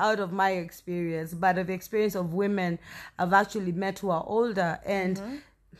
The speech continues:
Speaker 1: the first thing is they always complain is like, "Okay, these young boys want me," but there's always, like, a catch, you know, like,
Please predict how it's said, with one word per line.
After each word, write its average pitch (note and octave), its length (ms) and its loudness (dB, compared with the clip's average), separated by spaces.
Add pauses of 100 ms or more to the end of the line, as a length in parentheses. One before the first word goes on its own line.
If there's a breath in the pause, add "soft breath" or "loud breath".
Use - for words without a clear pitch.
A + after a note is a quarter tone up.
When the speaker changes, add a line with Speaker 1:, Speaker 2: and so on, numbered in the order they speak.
(180)
Speaker 1:
the G#3+ 120 2
first C#4+ 420 4
thing A#3 220 0
is G3 200 0
they F#3 120 -6
always F#3+ 360 -2
complain F3+ 540 -4
is E3 340 -6
like, E3+ 300 -4
"Okay, G3+ 300 -4
these C#4+ 260 -2
young B3 280 4
boys A3 300 4
want F#3+ 260 2
me," G3 160 0
but A#3+ 360 6
there's C4+ 260 4
always, C#4+ 460 6
like, F#3+ 320 2 (360 loud breath)
a G3+ 100 -2
catch, - 500 2
you F#3 100 -4
know, F#3+ 180 -4
like, E3+ 280 -2